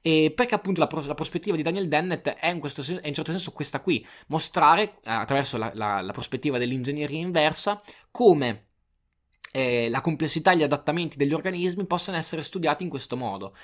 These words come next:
In questo senso appunto Dennett riprende il principio del giudizio teleologico di Kant, perché?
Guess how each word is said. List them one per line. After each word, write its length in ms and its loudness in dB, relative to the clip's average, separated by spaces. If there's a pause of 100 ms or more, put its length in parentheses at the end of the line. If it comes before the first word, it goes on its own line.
(200)
In 80 -6
questo 180 -2
senso 300 0
appunto 340 -2
Dennett 760 0 (200)
riprende 640 4
il 100 0
principio 800 0 (160)
del 180 2
giudizio 380 -2
teleologico 540 4
di 120 -2
Kant, 580 2 (280)
perché? 520 2